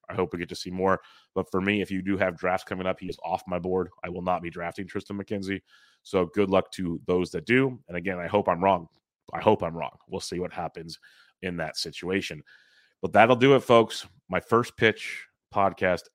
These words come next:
debut in the books. Hope you guys enjoyed the show. Again, any feedback, feel free to hit me up on Twitter at B D Entrek, E N T R E K,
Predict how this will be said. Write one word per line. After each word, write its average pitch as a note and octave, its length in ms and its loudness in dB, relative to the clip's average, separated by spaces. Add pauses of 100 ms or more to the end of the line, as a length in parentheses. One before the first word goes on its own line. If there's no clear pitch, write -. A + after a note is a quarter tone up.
debut F#2+ 480 0 (240)
in B2+ 300 4 (120)
the G#2 200 4
books. G2+ 440 2
Hope G2+ 200 -2
you G#2 80 -6
guys G2+ 220 2
enjoyed F#2+ 260 -2
the F#2 60 -8
show. G2+ 220 -2
Again, F#2+ 240 -4
any B2 180 -4
feedback, A2 440 -10 (440)
feel G2+ 120 -6
free B2+ 260 -4
to A#2 80 0
hit A2+ 120 0
me A2 100 -4
up G#2+ 120 -2
on G#2 120 -4
Twitter G2+ 180 -2
at F2+ 300 0
B G2+ 180 -8
D G2+ 320 -8
Entrek, G2+ 300 -6 (100)
E G#2+ 180 -6
N F2 120 -8
T F2+ 220 -10
R E2+ 180 -10
E F2 140 -14
K, A2+ 360 -2